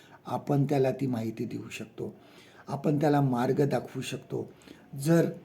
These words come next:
मला किंवा तुम्हाला चांगलं लिखाण करता आलं, तर त्या लिखाणाद्वारे आम्ही इतरांना देवाकडे आणू शकतो, त्यांना मार्गदर्शन करू शकतो, अजून त्यांना कशा प्रकारे उत्तेजन दि-, मिळेल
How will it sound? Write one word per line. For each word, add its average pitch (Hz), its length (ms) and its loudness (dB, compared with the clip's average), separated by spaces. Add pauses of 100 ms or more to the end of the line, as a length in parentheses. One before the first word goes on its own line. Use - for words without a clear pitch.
(260)
मला 139 500 4 (480)
किंवा 143 220 0
तुम्हाला 143 480 4
चांगलं 143 420 0
लिखाण 151 440 0
करता 143 360 -2
आलं, 117 220 -6 (460)
तर 170 60 0
त्या 170 180 4
लिखाणाद्वारे 170 840 6
आम्ही 156 240 4
इतरांना 135 540 2 (580)
देवाकडे 147 540 8
आणू 131 280 2
शकतो, 139 380 -6
त्यांना 120 260 -4
मार्गदर्शन 127 760 -2
करू 123 220 -6
शकतो, 131 380 -12 (460)
अजून 165 380 6
त्यांना 170 340 6
कशा 156 300 0
प्रकारे 147 380 2
उत्तेजन 131 580 2
दि-, 147 200 -4
मिळेल 143 320 -2